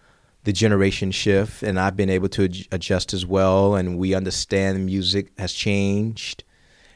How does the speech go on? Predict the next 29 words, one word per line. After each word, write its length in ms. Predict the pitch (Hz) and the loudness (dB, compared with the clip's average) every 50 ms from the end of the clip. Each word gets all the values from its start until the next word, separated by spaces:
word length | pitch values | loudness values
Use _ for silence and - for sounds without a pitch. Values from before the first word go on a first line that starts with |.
| _ _ - | _ _ 2
but 320 | 110 131 131 - - _ _ _ - | 4 4 4 2 -2 _ _ _ -4
our 100 | 95 98 | -2 -2
roots 240 | 95 110 127 - 95 | 0 -2 -2 -2 -2
are 40 | 92 | 0
still 220 | - - 107 101 | 2 4 4 2
techno, 500 | 87 - 98 101 - - 87 76 69 - _ _ _ _ _ _ _ - | 2 2 -2 -2 -2 -2 -6 -6 -6 -8 _ _ _ _ _ _ _ -6
you 140 | - 98 | -4 -2
know, 180 | 90 90 87 90 | -2 0 -2 -2
and 160 | 85 95 101 | -2 0 0
I 80 | 113 123 | 0 0
think 320 | - - 143 131 107 - | 2 2 2 2 2 2
that's 400 | - 131 131 120 - - - - | 4 4 4 4 0 -2 -6 -6
where 640 | 117 104 107 117 117 113 110 107 104 101 98 98 - _ _ _ _ _ _ _ _ | -4 0 4 6 6 8 8 6 6 4 2 0 -4 _ _ _ _ _ _ _ _
we've 760 | - 98 95 104 104 104 104 101 101 98 98 95 87 - - - | -6 -2 0 0 2 2 2 2 2 0 0 -2 -4 -6 -4 0
been 160 | 107 101 107 | 0 2 2
able 260 | 104 101 95 98 95 | 2 2 2 0 -2
to 760 | 92 - - 107 98 92 92 90 90 87 87 85 85 82 - _ _ _ _ _ _ _ _ _ - | -4 -4 -2 0 0 2 2 2 2 2 2 0 0 -2 -6 _ _ _ _ _ _ _ _ _ -10
see 320 | - - - 120 104 107 - | -6 -4 -2 0 0 2 4
eye 220 | 101 98 95 95 | 4 4 4 2
to 140 | 90 87 - - | 0 -2 -2 0
eye 540 | 95 92 92 87 85 82 80 80 80 76 - _ _ - | 2 2 4 4 2 2 0 -2 -4 -6 -8 _ _ -8
without 560 | 95 92 - - - 101 110 113 - - - _ _ _ _ _ _ _ _ _ _ _ _ - 98 | -8 -8 -8 -6 -2 0 2 2 0 -2 -6 _ _ _ _ _ _ _ _ _ _ _ _ -12 -6
directly 460 | - 92 87 95 92 87 - - 87 | -2 0 0 2 0 0 -2 -4 -4
talking 360 | - - 98 92 87 90 87 - | -2 0 0 0 0 -2 -4 -6
to 120 | - 87 | -4 -6
each 200 | 82 78 - - | -6 -4 -4 -4
other 180 | 85 78 78 73 | -4 -2 -2 -4
about 300 | 71 78 69 62 - - | -4 -6 -8 -8 -10 -16
it. 140 | - - | -18 -20